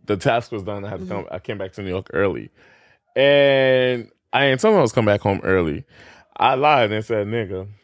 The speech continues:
Speaker 1: I miss you so much. I wanna see you. I'ma just fly back now." He was like, "For real?" Uh, he was like, "I wanna see you too." I was like, "I will fly back right now."
Speaker 2: Ah!
Speaker 1: He was like,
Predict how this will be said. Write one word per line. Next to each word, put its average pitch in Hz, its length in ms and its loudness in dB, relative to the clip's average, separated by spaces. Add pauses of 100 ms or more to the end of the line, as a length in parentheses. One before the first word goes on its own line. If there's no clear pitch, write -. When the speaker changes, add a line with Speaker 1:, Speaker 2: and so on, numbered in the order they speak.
(960)
Speaker 1:
I 156 60 -8
miss 143 220 -8
you 127 100 -4
so 120 340 2
much. 127 500 0
I 90 120 2
wanna 120 260 0
see 117 360 -4
you. 123 260 0
I'ma - 220 0
just 123 220 -2
fly 117 200 -2
back 107 360 -2
now." 107 380 -6 (360)
He - 100 -10
was 131 100 -6
like, 123 180 2
"For 127 140 0
real?" 147 460 2
Uh, - 120 -2
he 131 120 0
was 143 120 -4
like, 127 200 0
"I - 80 0
wanna 139 160 -2
see 139 160 -4
you 139 100 -2
too." 151 340 0
I 139 40 2
was 139 120 -4
like, 143 180 2
"I - 100 0
will 151 100 0
fly 143 220 0
back 139 200 -2
right 135 200 -4
now." 139 400 -4 (180)
Speaker 2:
Ah! 679 520 4
Speaker 1:
He 762 60 6
was 381 280 6
like, 156 680 2